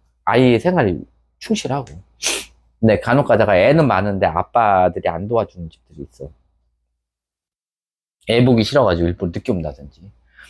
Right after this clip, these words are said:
토요일, 일요일도 둥글둥글 한다든지, 가뜩이나 가끔 또 일찍 오면은 그냥 집에서 뒹굴뒹굴 한다든지, 일부러 막 티비 킨다든지, 이런 아빠들. 아, 환장하지. 애들 셋 낳-,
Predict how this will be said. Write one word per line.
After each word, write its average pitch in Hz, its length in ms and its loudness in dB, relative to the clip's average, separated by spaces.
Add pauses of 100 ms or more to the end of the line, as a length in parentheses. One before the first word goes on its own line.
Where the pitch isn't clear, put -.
(300)
토요일, 208 300 4
일요일도 98 400 2
둥글둥글 101 480 2
한다든지, 80 560 -8 (220)
가뜩이나 117 560 0
가끔 127 360 -2
또 110 80 0
일찍 131 360 2
오면은 90 340 0 (120)
그냥 90 140 -2
집에서 110 340 0
뒹굴뒹굴 104 560 2
한다든지, 85 500 -4
일부러 110 440 2
막 85 160 -4
티비 202 260 -2
킨다든지, 87 560 -10
이런 107 260 0
아빠들. 76 420 -4 (880)
아, 113 140 0
환장하지. 117 800 0 (520)
애들 151 260 4
셋 135 220 0
낳-, 151 240 0